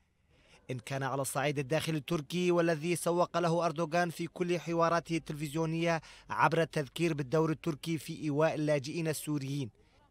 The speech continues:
في حين أن تركيا كانت مجرد محطة عبور للسوريين الذين توزعوا بين دول أوروبا.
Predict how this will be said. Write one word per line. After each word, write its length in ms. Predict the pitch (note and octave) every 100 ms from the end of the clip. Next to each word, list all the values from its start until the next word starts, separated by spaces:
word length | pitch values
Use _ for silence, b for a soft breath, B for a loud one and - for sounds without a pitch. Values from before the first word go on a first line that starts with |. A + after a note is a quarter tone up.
| _ _ _ _ _ b b b b _ _ _
في 220 | - D3+
حين 280 | D3 E3+ D#3+
أن 220 | D#3 D#3
تركيا 360 | - D3+ F3 E3
كانت 380 | - E3 E3 D3+
مجرد 500 | D3+ C#3 E3 E3 D#3
محطة 720 | D3+ C#3+ - D#3+ - E3 D#3+
عبور 420 | C3+ C#3 D#3 D#3+
للسوريين 840 | D#3 C#3 D3 D#3 D3+ C#3+ D#3+ D#3+
الذين 560 | D3 D3+ D3 C3+ D#3 D3+
توزعوا 580 | D3 D3+ C#3 D3+ C#3+ D3
بين 280 | C#3+ C#3+ C#3
دول 380 | B2 C#3+ C3
أوروبا. 460 | C3 A#2+ C3+ - G#2